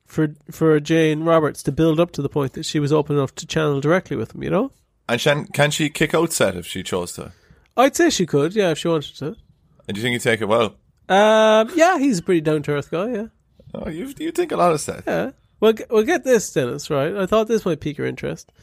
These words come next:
Speaker 1: Seth even incorporated Christianity into his teachings, claiming that Jesus Christ himself was a highly evolved entity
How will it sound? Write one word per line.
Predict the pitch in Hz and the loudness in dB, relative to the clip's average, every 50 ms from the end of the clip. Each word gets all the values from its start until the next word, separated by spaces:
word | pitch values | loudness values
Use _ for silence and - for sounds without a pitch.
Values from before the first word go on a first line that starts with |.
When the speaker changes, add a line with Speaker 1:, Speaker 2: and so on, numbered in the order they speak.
| _ _ _ _ _ _ _ _ _ | _ _ _ _ _ _ _ _ _
Speaker 1:
Seth | _ - - 269 262 240 240 247 - _ _ _ _ _ _ _ _ | _ 2 4 4 4 4 2 0 -6 _ _ _ _ _ _ _ _
even | - 247 262 294 277 262 226 | -2 0 2 2 4 4 4
incorporated | 208 190 185 170 - 190 185 185 - 151 135 127 123 131 127 143 170 - - _ _ _ _ _ | 4 2 2 0 0 0 0 0 0 -2 -2 -2 -2 -4 -6 -10 -10 -12 -18 _ _ _ _ _
Christianity | - - 214 208 - - - 190 202 220 208 170 123 110 - - _ _ _ _ _ _ _ _ _ _ _ | 0 2 2 2 2 0 -2 0 0 0 0 -2 -4 -6 -10 -12 _ _ _ _ _ _ _ _ _ _ _
into | 151 147 143 - | -4 -4 -2 -4
his | 151 143 - | -4 -6 -4
teachings, | - 160 147 143 - - 82 - - - _ _ _ _ _ _ _ _ _ - _ _ _ _ _ _ _ _ _ | -4 -6 -6 -6 -10 -14 -16 -18 -20 -20 _ _ _ _ _ _ _ _ _ -20 _ _ _ _ _ _ _ _ _
claiming | - 180 190 202 202 208 196 180 | 0 4 6 6 6 4 4 2
that | 185 185 | 2 2
Jesus | 180 - 208 226 240 220 220 220 - | 2 0 2 2 4 4 2 2 0
Christ | - - - 240 247 233 180 160 - - - - - - _ _ _ _ | -2 0 2 4 4 4 4 2 -2 -8 -12 -14 -16 -16 _ _ _ _
himself | - 180 175 - - 214 214 196 151 131 - _ - | -6 -6 -6 0 2 2 4 4 2 0 -4 _ -4
was | 147 147 139 | -4 -2 -2
a | 175 185 165 | -2 -4 -2
highly | - 190 190 196 190 196 202 190 | 0 2 4 4 2 4 2 2
evolved | 180 160 185 185 165 151 147 165 | 4 4 4 4 4 2 2 0
entity | 170 175 180 - 123 87 - - - | 0 -2 -2 -4 -8 -10 -10 -12 -14